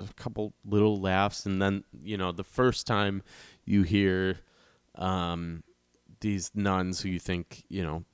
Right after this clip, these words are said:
nuns, mild-mannered, quiet, homely women, um, the <laughs> first time you hear Aubrey Plaza start, you know, just cussing someone out while she's in her habit,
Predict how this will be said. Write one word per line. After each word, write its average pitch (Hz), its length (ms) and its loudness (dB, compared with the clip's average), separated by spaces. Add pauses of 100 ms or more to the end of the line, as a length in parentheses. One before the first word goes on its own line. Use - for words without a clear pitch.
nuns, 85 520 -4 (120)
mild-mannered, 82 680 -2 (240)
quiet, 82 440 -2 (440)
homely 92 420 2
women, 90 400 0 (500)
um, 92 340 2
the 95 80 2
<laughs> - 0 -
first - 480 2
time 101 360 -2 (440)
you 92 140 -2
hear 95 360 4 (140)
Aubrey 92 360 0
Plaza 90 520 -2 (240)
start, - 380 0 (280)
you 104 120 0
know, 90 200 0 (760)
just - 200 -10 (260)
cussing 98 520 -2
someone 90 340 -2
out 92 300 2
while 98 120 -2
she's 92 280 -4
in 90 100 0
her 87 180 -2
habit, 87 460 0